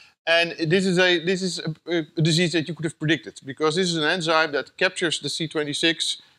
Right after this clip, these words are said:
and brings it to the peroxisome. So you can imagine if that's, if that's not functioning, you have elevated levels of valine chain fatty acids.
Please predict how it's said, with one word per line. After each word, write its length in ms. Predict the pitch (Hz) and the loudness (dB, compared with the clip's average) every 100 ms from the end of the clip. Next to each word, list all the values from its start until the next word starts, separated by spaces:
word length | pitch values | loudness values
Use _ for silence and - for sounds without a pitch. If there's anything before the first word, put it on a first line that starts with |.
| - | -6
and 140 | 151 | 0
brings 260 | 143 165 160 | 4 4 2
it 80 | |
to 80 | 147 | -2
the 120 | 143 | -4
peroxisome. 500 | 135 139 139 - 95 85 _ - | 2 2 2 -2 -6 -10 _ -8
So 160 | - | 0
you 140 | 135 156 | 0 0
can 100 | 156 | 0
imagine 380 | 165 151 156 139 | 2 0 0 -2
if 120 | 127 | 2
that's, 380 | 139 147 - - | 2 2 -4 -4
if 200 | 151 123 | -4 0
that's 180 | 147 147 | 0 0
not 160 | 131 | -2
functioning, 500 | 160 147 - 143 143 - _ _ - | -2 -2 -2 -4 -4 -12 _ _ -2
you 80 | |
have 120 | 147 - | -2 0
elevated 460 | 147 143 139 131 | -2 0 -2 -4
levels 240 | 139 123 131 | -4 -4 -6
of 80 | 120 | -2
valine 240 | 127 120 | -2 -2
chain 220 | 127 131 | -4 -6
fatty 160 | 123 151 | -4 -6
acids. 400 | 190 92 - | -6 -8 -14